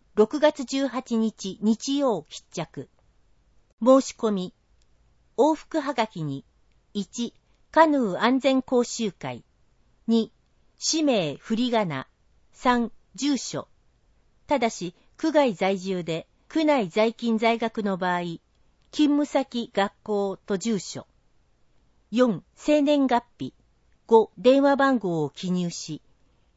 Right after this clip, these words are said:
郵便番号一三五の零零四四、越中島一の二の十八、深川スポーツセンターへ。なお、返信用にもご自分の住所氏名を忘れずに書いてください。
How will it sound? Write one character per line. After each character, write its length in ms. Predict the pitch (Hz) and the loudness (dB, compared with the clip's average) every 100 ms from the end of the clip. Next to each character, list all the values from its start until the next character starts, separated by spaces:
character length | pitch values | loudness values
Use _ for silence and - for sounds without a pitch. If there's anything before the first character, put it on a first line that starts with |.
| _ 220 | _ 2
郵 180 | 285 | 2
便 240 | 285 294 277 | 4 2 2
番 260 | 262 247 | 2 0
号 360 | 175 147 139 - _ _ | -2 -4 -6 -10 _ _
一 180 | 226 - | -8 -8
三 380 | - 320 311 240 | -4 0 2 2
五 160 | 208 196 | 0 0
の 160 | 151 | -2
零 280 | 170 254 277 | 2 2 2
零 220 | 269 269 | 2 2
四 340 | 196 175 190 175 | 2 -2 -4 -4
四、 300 | 170 147 131 _ _ _ - | -4 -6 -10 _ _ _ -2
越 160 | 208 - | -2 -2
中 260 | - 277 247 | -4 -4 -2
島 380 | 240 220 202 - | -2 -2 -2 -6
一 280 | 226 - 294 | -12 -8 -4
の 120 | 277 | -2
二 160 | 196 226 | 0 2
の 140 | 185 | 0
十 260 | - 175 180 | -2 -8 -10
八、 420 | 165 - - 139 _ _ _ _ _ | -10 -14 -12 -14 _ _ _ _ _
深 280 | - 302 294 | 0 2 4
川 200 | 294 285 | 2 2
ス 140 | - | -4
ポ 180 | 277 269 | -2 -2
ー 40 | |
ツ 100 | - | -4
セ 200 | - 277 | -4 -2
ン 60 | 240 | -2
タ 180 | - 131 | -4 -10
ー 160 | 127 123 | -10 -16
へ。 100 | _ _ _ _ _ _ - | _ _ _ _ _ _ -4
な 180 | 254 240 | 0 0
お、 140 | 165 _ | -2 _
返 200 | - 294 | 0 2
信 300 | 302 294 294 | 2 0 0
用 160 | 294 285 | 2 2
に 180 | 269 262 | 2 2
も 220 | 175 - | 0 -2
ご 100 | 180 | -2
自 140 | 214 262 | 0 0
分 220 | 294 285 | 2 4
の 140 | 262 | 4
住 160 | 285 294 | 2 -2
所 120 | 220 | -2
氏 180 | - 240 | -4 0
名 260 | 220 196 151 | 0 0 -2
を 80 | |
忘 260 | 151 175 226 | -4 -4 -2
れ 100 | 247 | -2
ず 120 | 247 | -2
に 100 | 233 - | -4 -2
書 100 | 233 | -4
い 60 | |
て 100 | 214 | -4
く 120 | 165 143 | -8 -10
だ 100 | 143 | -10
さ 160 | 143 | -10
い。 100 | 127 | -12